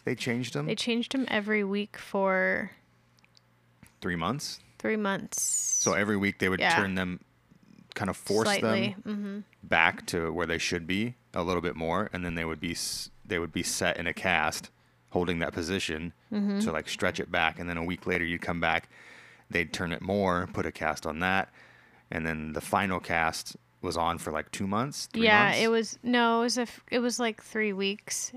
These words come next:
Speaker 2: and it was just overcorrecting, and then they had the braces that she had to wear.
Speaker 1: Okay, but before the casts came off, they did, like, a tendon release.
Speaker 2: Yeah.
Speaker 1: Which is
Speaker 2: It
Speaker 1: where
Speaker 2: was
Speaker 1: they
Speaker 2: just a super minor in-office.
Speaker 1: Yeah, but they, they basically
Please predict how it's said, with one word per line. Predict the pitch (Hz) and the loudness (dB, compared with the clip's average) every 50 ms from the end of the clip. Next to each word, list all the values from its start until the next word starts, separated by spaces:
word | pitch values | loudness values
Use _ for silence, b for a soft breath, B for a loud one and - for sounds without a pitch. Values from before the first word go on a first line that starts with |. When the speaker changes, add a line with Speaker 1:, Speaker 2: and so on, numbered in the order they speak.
| 240 - | -8 -4
Speaker 2:
and | 220 214 | 0 0
it | 208 | 2
was | 202 202 - | 2 0 0
just | - 220 - - - | -2 -2 -4 -2 0
overcorrecting, | - 202 202 202 214 214 208 - - 214 202 208 - - 233 226 240 240 254 247 B B B B B B B B B B B B B - - | 0 0 2 2 0 0 0 2 2 2 2 2 0 -2 0 0 0 0 -2 -2 B B B B B B B B B B B B B -8 -4
and | 220 214 208 | -2 0 2
then | 208 202 202 202 | 2 2 2 2
they | 202 196 190 190 | 2 2 2 2
had | 196 175 185 202 190 190 | 0 0 0 0 0 0
the | - 190 | -4 -6
braces | 185 - 180 175 165 180 - - 190 180 185 185 - | -2 0 0 2 2 0 -2 -2 -2 -2 -4 -4 -4
that | - 202 196 - - - _ _ - 233 - | -2 -2 -2 -2 -4 -8 _ _ -14 -10 -8
she | - - 214 | -6 -6 -4
had | 202 202 190 196 | -4 -4 -4 -4
to | - 202 | -6 -6
wear. | 185 - - - - - 196 - | -4 -2 0 0 0 0 -2 -2
Speaker 1:
Okay, | 87 82 - 82 80 | -4 -2 0 -2 -2
but | 78 82 95 92 87 82 | 0 0 -2 -2 -2 -4
before | 92 85 - - - 98 104 104 | -4 -4 -4 -2 -2 0 0 0
the | 92 87 | 0 -2
casts | - - 87 82 85 - - | -2 0 0 0 0 -2 -4
came | - - 82 80 | -6 -4 -2 0
off, | 80 82 80 - | 2 0 0 0
they | - 87 | -4 -4
did, | 78 85 82 78 | -2 -2 -2 -2
like, | 80 76 - | -2 -4 -4
a | 80 76 | -6 -8
tendon | - - - 87 80 80 85 98 90 92 | -8 -8 -6 -6 -4 -4 -2 -4 -4 -2
release. | 90 92 95 95 95 107 110 - - - - | -4 -4 -4 -2 -4 -4 -4 -6 -8 -6 0
Speaker 2:
Yeah. | 220 208 196 185 180 185 175 - - - _ | 2 4 4 4 4 2 -2 -8 -16 -12 _
Speaker 1:
Which | - 170 - | -4 -2 -2
is | 170 - | 2 2
Speaker 2:
It | 240 | 4
Speaker 1:
where | 254 269 | 4 4
Speaker 2:
was | 269 - | 2 2
Speaker 1:
they | - | 2
Speaker 2:
just | 302 294 - - | 0 2 2 2
a | 262 240 | 0 0
super | - - - 247 - - 240 226 220 | 0 -2 -4 -4 -4 -2 0 0 2
minor | 214 208 202 208 208 208 202 | 2 2 2 4 4 4 2
in-office. | - - 214 214 165 185 190 196 - - - 196 196 - - - - - - - - - | 2 2 0 2 4 4 4 2 2 0 -2 -2 -2 -2 -4 -4 -6 -6 -8 -12 -10 -4
Speaker 1:
Yeah, | - - 92 87 82 78 80 - - | 0 2 4 4 4 4 2 -2 -4
but | - 92 92 87 - - | 0 2 2 2 0 -2
they, | 90 92 92 90 - _ _ - _ - | -2 -2 -2 -2 -6 _ _ -20 _ -6
they | - 90 90 | -4 -4 -2
basically | 76 98 95 92 - - 104 87 - | 0 2 0 0 0 -2 -4 -4 -4